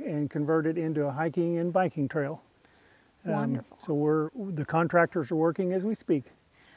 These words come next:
Speaker 2: Wonderful. So we told the folks at home we're taping in, uh, September, so hopefully when they're checking this episode out in, uh, early twenty twenty-four, everything should be all squared away with this space. Let's take a little, little walk, if you will. Uh, so this area, you were telling us there are several hundred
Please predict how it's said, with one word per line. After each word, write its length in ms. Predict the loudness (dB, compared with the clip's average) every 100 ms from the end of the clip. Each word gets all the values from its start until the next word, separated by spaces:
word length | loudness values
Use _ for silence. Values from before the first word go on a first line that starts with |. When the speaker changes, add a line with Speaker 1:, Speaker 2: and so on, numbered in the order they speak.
| _
Speaker 2:
Wonderful. 520 | -6 -2 -2 -2 -8
So 120 | -8 -6
we 80 |
told 240 | 2 2 4
the 60 |
folks 260 | 4 2 2
at 100 | -4
home 300 | -2 0 0
we're 180 | 0 -2
taping 440 | -2 -4 -2 -4
in, 300 | -6 -8 -6
uh, 180 | -4 -4
September, 600 | -6 -12 -4 2 4 4
so 140 | 2 0
hopefully 300 | 0 2 0
when 280 | 0 -2
they're 140 | 0 -2
checking 420 | -2 -2 -2 -2
this 180 | -2 -4
episode 420 | -6 -6 -4 -2
out 280 | 0 0 -2 -8 -20 -10
in, 180 | -6 -2
uh, 140 | -2
early 300 | 2 2 2
twenty 260 | 0 -4 -4
twenty-four, 640 | -4 -4 -4 -2 2 2 2
everything 420 | 0 0 -2 -2
should 180 | -4 -8
be 160 | -6
all 180 | 0 0
squared 360 | 0 -2 -2 0
away 180 | -2
with 140 | -2 -4
this 140 | -6
space. 380 | -8 -6 -6 -6 -12 -18 2
Let's 160 | 4 4
take 140 | 2
a 60 | 2
little, 300 | 4 4 4 -4 -4 4
little 200 | 4 6
walk, 340 | 6 4 0 -20 -6
if 80 |
you 100 | -2
will. 320 | 2 4 2 -2 -14 -18 -18 -12 0
Uh, 300 | 4 4 2
so 380 | -2 2 6 6
this 300 | 4 0 0 2
area, 240 | 2 4
you 160 | 2 0
were 100 | -2
telling 320 | 0 -2 -2
us 140 | -4
there 200 | 0 0
are 140 | 0 -4
several 380 | -2 0 0
hundred 340 | 0 -2 -2